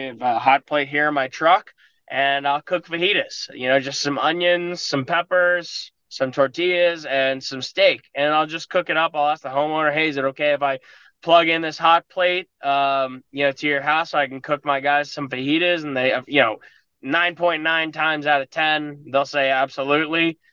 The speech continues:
And so I'll cook my guys fajitas for lunch, and they love that. You know, there's small things that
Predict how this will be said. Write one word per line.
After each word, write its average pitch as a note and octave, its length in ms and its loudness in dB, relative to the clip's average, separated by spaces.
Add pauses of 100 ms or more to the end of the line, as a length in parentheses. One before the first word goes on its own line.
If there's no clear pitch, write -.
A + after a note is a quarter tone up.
(340)
And C#3 300 0
so D3+ 140 0
I'll D3 160 2
cook F#3 240 -10
my F3 160 0
guys F3+ 280 0
fajitas F#3+ 440 -2
for D3 180 2
lunch, G#2+ 320 -4
and D3+ 140 -2
they F#3 100 2
love A3 380 2
that. F2 260 -8
You C#3 120 -4
know, E3 120 2
there's F#3 240 -2
small G#3 420 0
things F#3 340 -2
that C#3+ 220 4